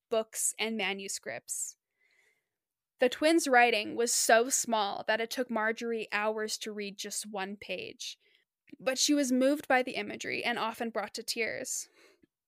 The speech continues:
The silent twins, as they were known, were not so silent after all.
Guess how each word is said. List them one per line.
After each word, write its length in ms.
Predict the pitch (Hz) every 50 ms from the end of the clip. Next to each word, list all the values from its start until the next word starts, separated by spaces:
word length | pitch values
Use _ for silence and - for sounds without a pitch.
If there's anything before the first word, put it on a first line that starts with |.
| _ -
The 160 | 214 233 277
silent 420 | - - 302 294 311 330 330 294 285
twins, 640 | - - 285 277 240 208 202 196 214 220 - - -
as 160 | - 240 240 233
they 140 | 240 220
were 120 | 214 214 214
known, 460 | 208 208 208 202 202 - 247 247 262 _ _ _ _ _ _ _ _ _ -
were 80 | 262 247
not 220 | 262 269 285 285
so 160 | - - 320
silent 440 | 294 - - 277 247 254 254 254 -
after 400 | - 233 247 262 - - - -
all. 320 | 78 65 62 64 - 277